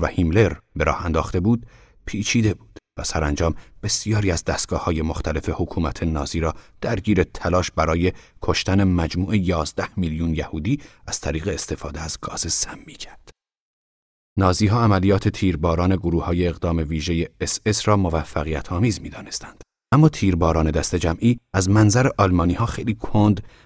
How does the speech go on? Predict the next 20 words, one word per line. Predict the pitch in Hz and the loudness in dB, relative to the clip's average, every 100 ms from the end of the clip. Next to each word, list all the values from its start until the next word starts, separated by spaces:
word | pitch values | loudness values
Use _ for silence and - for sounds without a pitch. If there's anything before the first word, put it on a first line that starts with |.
| - | -2
و | |
از | 82 82 | 0 2
لحاظ | 85 98 95 | 2 4 4
روانشناختی | 87 85 82 82 - 85 - 127 135 - _ - | 2 2 0 0 0 0 2 0 0 -6 _ -14
تنش‌زا | - - - - - - | -10 -8 -4 -2 -2 -4
بود. | - - - _ _ _ _ _ _ _ _ _ _ | -10 -18 -20 _ _ _ _ _ _ _ _ _ _
نازی‌ها | 101 98 87 85 87 | 4 6 6 4 4
فکر | - 78 - | 4 2 4
می‌کردند | 76 - 73 71 78 98 | -2 0 0 2 0 0
باید | 165 160 120 | 2 4 4
روشی | 104 104 - | 2 2 2
پاکیزه | 113 - 85 - 78 78 | 0 2 0 0 -2 -2
تر | 73 - 78 80 | -4 -2 -2 0
و | 104 | -2
سریع | - 101 101 - | 0 0 0 -2
تر | - 113 | -2 -2
پیدا | - 71 73 | -2 -6 -8
کنند | - 76 - | -8 -12 -12
که | - 78 | -10 -8
تأثیرش | - - 95 95 - | -6 -2 0 2 0